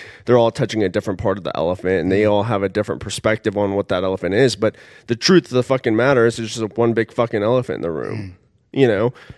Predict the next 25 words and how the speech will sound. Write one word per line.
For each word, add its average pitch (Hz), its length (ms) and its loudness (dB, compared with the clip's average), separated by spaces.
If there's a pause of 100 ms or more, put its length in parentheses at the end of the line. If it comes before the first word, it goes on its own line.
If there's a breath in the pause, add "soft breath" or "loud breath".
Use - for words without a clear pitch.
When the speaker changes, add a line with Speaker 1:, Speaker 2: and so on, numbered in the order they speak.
(120)
Speaker 1:
And 139 300 4
I 147 120 2
think, 156 500 2 (680)
you 170 120 4
know, 139 60 6
that's 160 200 0
what 190 140 6
makes 165 200 4
life 143 220 4
interesting 107 480 -2
is 101 140 -2
the 113 80 -4
perspective 117 800 -2 (320)
and 123 120 2
the 107 100 2
opinions 131 680 4
and 113 80 0
all 120 220 2
of 107 60 -4
that. 120 340 2
And, 107 100 0
like, 110 220 -2 (120)
it's - 180 -4
kind 127 200 0
of 107 80 -2